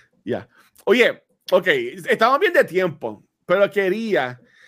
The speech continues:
y esto no tengo foto, esto es de la manga, esto es una noticia que yo no sé si, no sé si es verdad o no.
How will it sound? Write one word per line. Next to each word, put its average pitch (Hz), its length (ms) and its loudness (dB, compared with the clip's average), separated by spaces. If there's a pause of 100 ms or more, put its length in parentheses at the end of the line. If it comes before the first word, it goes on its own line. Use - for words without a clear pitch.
(180)
y 180 140 -4
esto 185 220 0
no 262 80 0
tengo 254 260 0
foto, 220 560 2
esto 185 180 -2
es 185 80 -4
de 208 80 2
la 214 140 4
manga, 196 640 2
esto 165 240 -2
es 202 60 0
una 226 100 2
noticia 214 260 0
que 214 140 -8
yo 185 60 0
no 160 40 -2
sé 175 120 -2
si, 180 120 -14
no 202 80 -4
sé 175 80 -2
si 180 120 -8
es 160 100 -14
verdad 185 420 0
o 190 160 -2
no. 160 340 -4